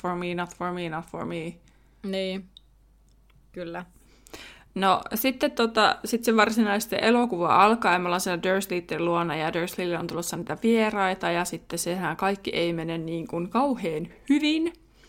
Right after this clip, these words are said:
Speaker 1: Ja sit se Dobby ilmestyy sinne. Niin onko sulla tästä pätkästä jotain niin kuin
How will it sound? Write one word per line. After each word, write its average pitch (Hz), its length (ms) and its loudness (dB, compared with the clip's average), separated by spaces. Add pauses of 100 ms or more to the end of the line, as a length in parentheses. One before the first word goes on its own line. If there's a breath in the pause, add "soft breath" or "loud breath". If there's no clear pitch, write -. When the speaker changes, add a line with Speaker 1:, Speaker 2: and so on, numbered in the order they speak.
(140 soft breath)
Speaker 1:
Ja 202 100 0
sit 202 200 2
se 185 160 -2
Dobby 180 240 0
ilmestyy - 800 0
sinne. 226 560 2 (520 loud breath)
Niin 185 260 -4
onko 233 260 4
sulla 240 260 4
tästä 262 520 2 (320)
pätkästä - 680 0
jotain - 480 -4
niin 202 220 -8
kuin - 280 -2